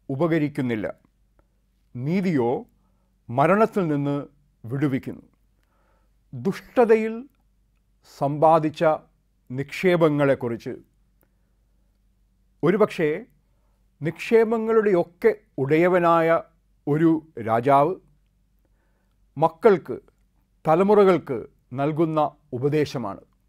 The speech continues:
സമ്പത്ത് അത് ദുഷ്ടതയിലൂടെ സ്വരൂപിച്ചാൽ, നിക്ഷേപങ്ങൾ അത് നേരായ വഴിയിലൂടെയല്ലാതെ സ്വരൂപിച്ചാൽ അത് നിലനിൽക്കുകയില്ല എന്ന ഓർമ്മപ്പെടുത്തലാണ്.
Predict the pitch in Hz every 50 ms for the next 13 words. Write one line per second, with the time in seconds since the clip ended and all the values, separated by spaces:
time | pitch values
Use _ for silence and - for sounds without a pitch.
0 | _ _ _ _ _ _ _ _ _ _ _ _ _ - - - 156 165 214 208
1 | - - - 135 110 98 - 202 240 _ _ _ _ _ _ _ _ _ _ _
2 | _ _ _ _ _ - 139 156 151 185 190 - - _ _ _ _ - - 120
3 | 143 135 - - - - - 220 190 196 196 190 180 170 170 160 165 151 - 143
4 | 131 127 143 135 135 127 - 135 110 95 92 - _ _ _ _ _ _ _ _
5 | _ _ _ _ _ _ _ _ _ _ _ _ - 123 127 151 151 - - -
6 | 208 202 208 185 190 165 139 120 104 95 - - - _ _ _ _ _ _ _
7 | _ _ - 139 151 151 190 202 - - _ - 127 123 135 143 156 170 180 190
8 | 180 185 196 196 208 208 185 165 156 160 180 175 180 170 170 170 175 165 165 147
9 | 135 135 139 147 156 165 170 165 185 170 - - - 147 131 135 147 143 147 147
10 | - 147 127 95 90 - _ _ _ _ _ _ _ _ _ _ _ _ _ _
11 | - 131 143 143 190 202 - - _ _ _ _ _ _ - 120 117 120 135 147
12 | 160 202 196 202 202 196 196 - - 196 170 175 160 156 139 143 139 143 147 147
13 | 147 143 - - _ _ - 123 127 139 147 151 170 - _ _ _ _ _ _
14 | _ _ - 143 151 156 160 160 151 151 139 131 117 - 123 113 87 -